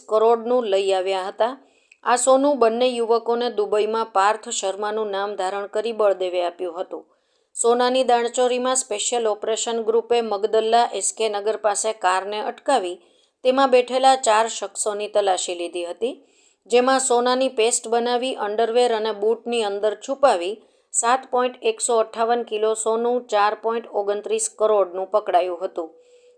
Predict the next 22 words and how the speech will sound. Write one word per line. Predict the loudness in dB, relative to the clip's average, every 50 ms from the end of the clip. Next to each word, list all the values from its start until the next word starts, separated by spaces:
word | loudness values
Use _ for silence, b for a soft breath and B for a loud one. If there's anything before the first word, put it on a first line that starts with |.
| b -6
અત્યાર | -6 0 4 4 4 4 4
સુધીમાં | 0 -2 0 0 0 0 0 0 0 0 2
આ | 2 2 2
ગુનામાં | 2 0 0 0 0 0 0 0 -2 -2 -4 -4
ફેનિલ | -4 -4 -2 -2 -2 -2 -2
માવાણી, | -2 -2 -2 0 0 0 0 0 -2 -2
નીરવ | -2 -2 -2 -2 0 0 0 2
ડાવરિયા, | 4 4 4 4 2 2 2 2 2 2 0 -4 b b b b b b b
ઉમેશ | -2 0 2 2 2 2 2 -2 -4 -2
ઉર્ફે | -2 -2 -2 -2 0 0 0 0
લાખો | 2 2 2 2 0 0 0 0
ભીખરિયા, | 0 0 -4 -6 -4 -6 -4 0 2 2 4 2 2
સાવન | 2 2 2 2 2 0 -2 0 0
રાખોલિયા, | 0 0 0 -2 -4 -2 0 2 4 4 4 2
વિશાલ | 0 -4 -6 -2 0 2 2 2 0 -2
ઉર્ફે | -4 -6 -6 -6 -4 -2 0 0 0 -2 b b b b b b b
વિકી | -8 -6 -6 -6 -6 -8 -8 -4 0
ગાબાણી | 2 2 2 2 0 -4 -4 -6 -6 -4 -4
પકડાયા | -4 -2 -2 0 0 0 0 -2 -4 -6 -8
છે. | -8 -10 -10 -12 _ _ _ _ _ _ _ _ _ _
દુબઈમાં | -6 -4 2 6 8 8 8 8 6 4 4 4 4
બળદેવને | 4 4 4 4 4 2 2 2 2 0 0